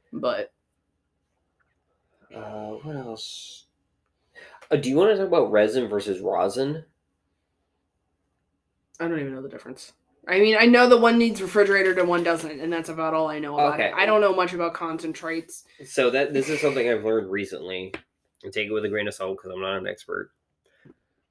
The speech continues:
Speaker 2: Oop, hit the table. Um, resin with an E, R E S I N, is basically you take the flower off,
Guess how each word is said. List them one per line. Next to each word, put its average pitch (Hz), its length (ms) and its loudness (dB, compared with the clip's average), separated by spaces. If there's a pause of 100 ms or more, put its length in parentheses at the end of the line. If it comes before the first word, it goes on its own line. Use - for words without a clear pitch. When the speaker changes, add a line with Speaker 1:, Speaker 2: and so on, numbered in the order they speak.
(440)
Speaker 2:
Oop, 110 120 -12 (520)
hit 95 160 -14
the 95 60 -18
table. 95 300 -8 (280)
Um, 113 560 -2 (540)
resin 120 920 -2 (340)
with 107 140 -6
an 110 120 -6
E, 123 260 -4
R 107 240 -2
E 110 320 -8 (100)
S 113 200 -8
I 113 140 0
N, 131 340 -4 (1120)
is 117 160 -6
basically 117 460 -2
you 107 180 -8
take 113 340 -6
the 110 60 -14
flower 101 520 -4
off, 95 340 -8